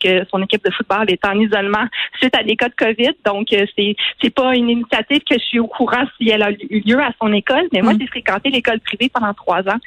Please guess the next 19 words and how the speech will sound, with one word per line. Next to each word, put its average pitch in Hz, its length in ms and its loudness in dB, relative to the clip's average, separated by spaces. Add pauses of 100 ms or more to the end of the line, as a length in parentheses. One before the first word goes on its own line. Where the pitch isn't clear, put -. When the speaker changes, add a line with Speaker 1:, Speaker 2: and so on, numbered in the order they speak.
(240)
Speaker 1:
et 202 100 2
puis 196 180 2
j'ai 233 140 4
eu 269 180 2
à 220 120 -2
porter 220 320 -2
l'uniforme, 226 680 2 (240)
puis 202 140 2
je 220 100 0 (240)
sais, 277 260 2
je 226 120 0 (100)
sais 339 100 0
ce - 160 -2
que 226 140 0
ça 202 140 -2 (100)
fait 254 160 0 (220)
d'avoir 220 340 -2
un 220 140 0
code 240 260 -2